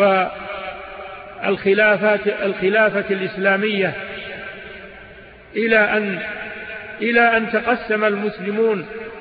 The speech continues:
وظهر بينهم، ظهر بينهم التكفير وظهر بينهم القدح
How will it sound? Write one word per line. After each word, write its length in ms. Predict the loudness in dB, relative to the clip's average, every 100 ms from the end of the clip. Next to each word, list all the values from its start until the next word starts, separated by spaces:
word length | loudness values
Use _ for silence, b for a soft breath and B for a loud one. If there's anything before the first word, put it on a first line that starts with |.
| -16 -16 -16 -18 -18 -20 -20 -20 -20 -4
وظهر 540 | -2 4 4 6 6 6
بينهم، 600 | 6 4 4 2 0 -2 -8 -10 -10 -12 -12 -14 -14 -12 2
ظهر 360 | 6 6 6
بينهم 460 | 6 4 4 2 2
التكفير 720 | -2 -2 -4 -2 0 2 2 0 -10 -10 -12 -12 -14 -16 -16 -14 -8
وظهر 480 | 2 4 6 6 4
بينهم 640 | 6 4 6 4 2 -2 -8 -8 -2
القدح 440 | -2 2 2 2